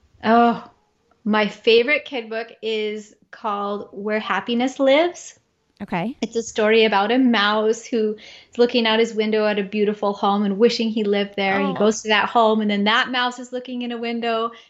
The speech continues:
Speaker 1: at a beautiful home, wishing they lived there. And so they go to that house, and that house is this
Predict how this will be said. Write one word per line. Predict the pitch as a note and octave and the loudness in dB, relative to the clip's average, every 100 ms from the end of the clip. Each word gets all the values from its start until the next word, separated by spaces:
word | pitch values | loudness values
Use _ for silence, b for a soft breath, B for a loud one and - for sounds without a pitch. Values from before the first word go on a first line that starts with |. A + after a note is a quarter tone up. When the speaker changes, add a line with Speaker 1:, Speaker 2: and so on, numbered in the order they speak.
| _ | _
Speaker 1:
at | G3+ | -8
a | G3+ | -6
beautiful | G#3+ A#3 A#3 A3+ | -2 -2 0 -2
home, | A#3 A3+ A3 | 2 2 4
wishing | G#3+ A3 A#3 | 4 4 0
they | A3 G#3+ | -2 0
lived | G#3+ G#3 - | -2 -4 -2
there. | G#3+ G#3 G#3 | 0 2 0
And | G3+ | -2
so | F#3+ F#3 B B | -6 -8 B B
they | G#3+ | 0
go | G#3+ | 4
to | A3 | 4
that | A3 A#3 | 4 2
house, | - A3 G#3+ - - b b b b - | 2 0 0 -4 -18 b b b b -8
and | G#3+ G#3+ | -4 0
that | A#3+ | 0
house | B3 A3+ | 0 -4
is | A3+ | -4
this | F#3+ F3+ | -8 -12